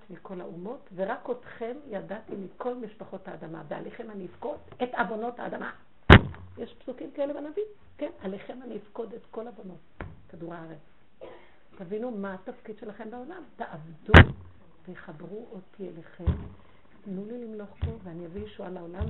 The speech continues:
ואז אתם תהיו אור לגויים! היום אנחנו במצב של חלוקים עלינו. יש קטרוגים. <clears throat> וכל העבודה, אחד שעושה עבודה פנימית מציל את הקטרוגים האלה בשקט, ואף אחד לא יודע מי הוא, ואין לו לא כבוד ולא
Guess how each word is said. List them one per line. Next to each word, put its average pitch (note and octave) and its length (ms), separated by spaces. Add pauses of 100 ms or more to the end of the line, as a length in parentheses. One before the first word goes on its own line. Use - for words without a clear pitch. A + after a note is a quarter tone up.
ואז B3 500
אתם A#3+ 180 (140)
תהיו B3 140
אור B3 200 (120)
לגויים! G#4+ 600 (800)
היום G3 200
אנחנו F#3+ 400 (260)
במצב E3+ 420
של F#3+ 200
חלוקים F#3 500
עלינו. D3+ 280 (1120)
יש - 100
קטרוגים. D#3 460 (720)
<clears throat> - 40 (720)
וכל B3+ 240
העבודה, B3 440 (260)
אחד C#4 300
שעושה A3 200
עבודה A3+ 220
פנימית A#3 360
מציל G#3+ 300
את A#3 120
הקטרוגים G#3 500
האלה G#3 120
בשקט, G3 440
ואף G3+ 180
אחד A3 120
לא G#3+ 60
יודע G3+ 200
מי G3 180
הוא, A#3 140 (220)
ואין A3 180
לו A#3 100
לא A#3+ 180
כבוד G#3+ 280
ולא G#3+ 140